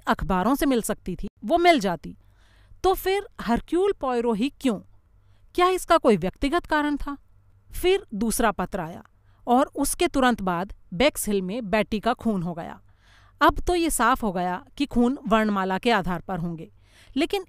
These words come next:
इस बात ने भी मेरे मन में जो सवाल था, उसका जवाब नहीं दिया। एबीसी को ये खून करने की जरूरत क्या थी? जैसा कि हम सब ने अनुमान लगाया था कि वो एक पागल है, अगर वो वाकई एक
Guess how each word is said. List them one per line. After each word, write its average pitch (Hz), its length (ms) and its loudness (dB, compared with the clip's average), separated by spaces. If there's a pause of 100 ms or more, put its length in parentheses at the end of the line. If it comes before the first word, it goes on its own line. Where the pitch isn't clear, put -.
इस 359 240 4
बात 214 240 0
ने 196 160 -2
भी 180 280 -6 (320)
मेरे 302 280 4
मन 254 180 2
में 226 200 0
जो 233 100 -2
सवाल 196 440 -2
था, 185 260 -6 (260)
उसका 262 300 -2
जवाब 190 400 -4
नहीं 214 300 0
दिया। 165 240 -8 (800)
एबीसी 330 480 0
को 208 220 0
ये 233 180 -2
खून 262 360 0
करने 180 360 -6
की 294 180 -4
जरूरत 262 580 0
क्या 170 220 -10
थी? - 240 -16 (1400)
जैसा 285 360 2
कि 330 160 -2
हम 240 160 0
सब 208 200 -2
ने 220 100 -4
अनुमान 208 420 -4
लगाया 170 380 -6
था 180 240 -8 (120)
कि 240 100 -4
वो 240 180 4
एक 247 180 0 (120)
पागल 190 360 2
है, 165 180 -6 (500)
अगर 233 240 4
वो 339 160 4
वाकई 190 480 0
एक 294 260 -2